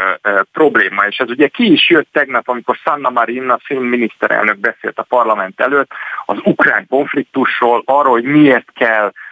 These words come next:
az áldozatot támogatni az Európai Uniónak és a demokratikus szabad világnak egy ilyen konfliktusban. Erre fölállt Győri Enikő, és, ö, beszélt az Európai Uniós pénzekről, hogy ezek miért fontosak, és, ö, és a, és a, és a gáz áráról.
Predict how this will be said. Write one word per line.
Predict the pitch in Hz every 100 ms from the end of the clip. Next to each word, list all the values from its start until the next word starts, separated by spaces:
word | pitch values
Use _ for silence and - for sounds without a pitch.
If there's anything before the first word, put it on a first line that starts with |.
| -
az | - -
áldozatot | - 151 147 139 120 107 117 -
támogatni | 151 139 131 123 113 127 117
az | 104
Európai | 123 127 127 123 113 113
Uniónak | 123 123 117 113 110
és | 107 -
a |
demokratikus | 110 135 131 - 107 - 110 107 -
szabad | 127 113 104
világnak | 110 117 107 104 -
egy | 107
ilyen | 120 98 95
konfliktusban. | 131 143 156 - 160 139 165 - - - -
Erre | 131
fölállt | - 165 113 107
Győri | 127 120 110
Enikő, | 110 139 - 147 147 143 - - -
és, | 127 135 - -
ö, | 131 135 131 123
beszélt | 127 143 - 127 110
az | 117
Európai | 127 120 120 - 110
Uniós | 120 120 104 -
pénzekről, | 143 139 131 - 123
hogy | 110
ezek | 113 113
miért | 139 123 110
fontosak, | - 131 143 139 - - 123 -
és, | 113 - -
ö, | 127 120 - - -
és | - -
a, | 120 113 117
és | 113 113 -
a, | 117
és | 113 107
a | 113
gáz | 120 104 101
áráról. | 104 104 98 98 98